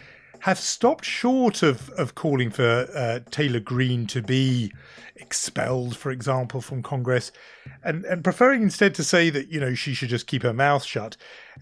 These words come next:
Uh, I mean, we get the fear on the Republican side, Joni, but I, explain to us why Democrats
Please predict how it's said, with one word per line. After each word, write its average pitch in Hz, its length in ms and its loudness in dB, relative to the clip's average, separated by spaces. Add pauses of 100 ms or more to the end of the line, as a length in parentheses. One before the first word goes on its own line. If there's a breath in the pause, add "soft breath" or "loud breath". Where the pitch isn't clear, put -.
Uh, - 380 -10
I 196 60 6
mean, 226 120 4
we 220 140 6
get 226 340 4
the 180 100 6
fear 131 680 2
on 147 120 0
the 151 100 4
Republican 143 640 2
side, 98 580 -4
Joni, 107 340 -6
but 170 120 -2
I, 196 140 -2 (100)
explain 302 480 -2
to 285 100 2
us - 140 -2
why 214 220 4
Democrats 190 640 2